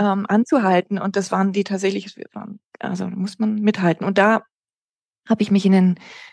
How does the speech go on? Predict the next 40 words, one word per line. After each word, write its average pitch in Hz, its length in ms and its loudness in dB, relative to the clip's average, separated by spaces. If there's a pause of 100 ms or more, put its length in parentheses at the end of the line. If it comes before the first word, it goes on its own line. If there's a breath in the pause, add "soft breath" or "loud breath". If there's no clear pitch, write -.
(340 loud breath)
ähm, 185 720 0
zwischen 185 360 -6
zwei 185 200 -2
dreizehn, 208 560 2
vierzehn, 208 380 -2
fünfzehn 233 500 0
orientiert 208 600 4
und 247 180 2
hab 233 100 -4
mich 233 140 0
mit 226 80 2
dem 220 80 0
skandinavischen 202 560 -2
Unternehmen 202 400 -4
zusammengetan 196 760 0
und 226 260 -2
wurde 214 200 4
dann 190 180 0
auch - 140 -6
zum 202 200 -6
Teil 208 420 0
dieses 202 420 -8
Norweg-, 196 400 -6
norwegischen 214 420 0
Konzerns. 196 680 -4 (640 loud breath)
Und 220 300 2 (480)
wir 196 160 0
haben 220 140 4
ja 220 80 4
eigentlich 208 240 2
alles 208 200 4
gemacht, 202 500 0
um, 202 340 -2 (100)
um 202 160 -6
dem 190 300 -2
Ganzen 196 320 -2
die 185 80 -2
Stirn 220 240 -2
zu 254 160 -2
bieten 208 400 -2